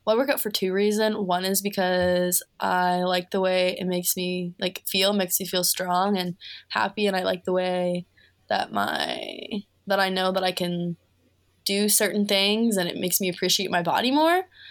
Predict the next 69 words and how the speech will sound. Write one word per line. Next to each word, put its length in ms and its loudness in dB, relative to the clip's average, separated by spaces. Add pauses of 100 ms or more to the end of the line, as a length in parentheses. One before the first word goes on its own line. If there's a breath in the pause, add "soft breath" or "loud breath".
(460 loud breath)
Um, 680 0
but 160 2
also, 460 4
I 160 4
was, 160 0
this 420 2 (320)
has 240 0
to 60 -6
do 100 -2
with 140 -8
today. 160 4
I 120 4
actually 260 0
had 80 4
a 60 2
really 220 2
crappy 760 0 (680 loud breath)
thing 200 6
happen 280 2
to 60 2
me 160 6
today, 340 6
and 80 6
I 80 6
was 140 0
in 100 2
a 100 2
really 280 4
sucky 360 2
mood, 360 2
and 100 0
then 80 4
I 80 4
went 140 0
to 80 0
the 80 0
gym, 320 2
and 80 2
I 100 2
just, 340 2
I 60 -6
felt 200 2
amazing. 500 2
So 120 2
the 120 0
gym 220 2
is 100 2
kinda 180 0
like 140 2
my 160 0
therapy, 680 2
and 200 0
I 100 2
was 100 2
telling 300 0
someone, 340 0
I 120 2
was 160 0
like, 180 0
"I 140 2
honestly 340 2
don't 240 0
know 100 0
what 120 2
I 80 2
would 120 -2
do 220 0
if 140 -4
I 200 -2